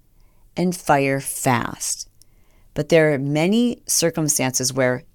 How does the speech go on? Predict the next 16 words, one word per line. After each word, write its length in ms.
you 160
don't 120
need 100
to 60
fire 280
this 160
person. 460
You 100
just 240
need 120
to 80
restructure 800
the 360
relationship, 720
the 100
arrangement. 560